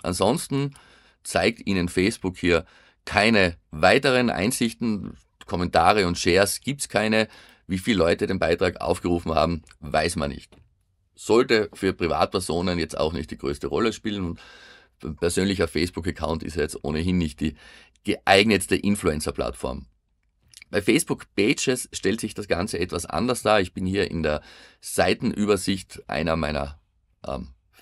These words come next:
Facebook-Pages. Und hier in dem, in dem Menü Insights, das Sie hier in der linken Spalte sehen, da gibt's bereits in der Übersicht eine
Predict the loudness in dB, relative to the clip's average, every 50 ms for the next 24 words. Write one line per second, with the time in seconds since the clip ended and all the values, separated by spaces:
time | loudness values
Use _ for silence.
0 | -20 -18 _ -2 0 0 0 -2 -8 -12 -14 -4 -2 0 0 0 0 -2 -4 -4
1 | -6 -12 -18 _ _ _ _ _ _ _ _ _ _ _ _ _ _ _ _ _
2 | -16 -14 -8 -2 0 2 2 2 2 -2 _ _ _ -2 0 0 0 -2 -2 -2
3 | 0 0 2 2 2 2 2 2 0 -2 -2 -4 -2 -2 -2 -2 0 0 2 2
4 | 2 0 -2 -4 -4 -4 -2 -2 0 0 2 2 2 0 -2 -4 -6 -2 0 2
5 | 2 2 2 0 0 0 0 2 2 2 0 -2 -6 _ _ _ _ _ _ _
6 | _ _ _ _ _ _ _ _ _ _ _ _ _ -20 -20 _ _ -8 -4 -2
7 | -2 -2 -4 -4 -2 0 0 0 0 -2 -2 -2 -2 -4 -6 -10 _ _ 0 0
8 | 0 0 0 -2 -6 -4 -2 -2 0 0 0 -2